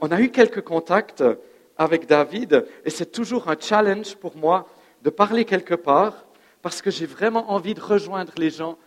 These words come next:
là où ils en sont. J'ai un, j'ai un passé de banquier, aussi un passé d'enseignant.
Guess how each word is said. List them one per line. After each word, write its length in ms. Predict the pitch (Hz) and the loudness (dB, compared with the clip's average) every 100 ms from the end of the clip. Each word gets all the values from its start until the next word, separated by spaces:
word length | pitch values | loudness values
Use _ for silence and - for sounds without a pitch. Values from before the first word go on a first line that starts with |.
| _ - | _ 2
là 140 | 160 | 2
où 60 | 175 | 2
ils 160 | 151 | -4
en 80 | 151 | -8
sont. 260 | - - - _ _ _ | -10 -16 -18 _ _ _
J'ai 220 | 131 123 | -2 0
un, 220 | 120 123 | 0 -4
j'ai 140 | 123 | -8
un 60 | 127 | -6
passé 380 | 160 160 - 143 | -4 -4 -4 -6
de 80 | 117 | 4
banquier, 640 | 151 160 - 165 190 - - - _ | 6 6 4 4 6 4 -4 -20 _
aussi 260 | 123 123 147 | -16 -12 -10
un 60 | 131 | -6
passé 440 | 143 135 - 143 | -6 -6 -4 2
d'enseignant. 680 | 135 165 - 175 151 143 208 | 4 4 2 -2 0 -2 -2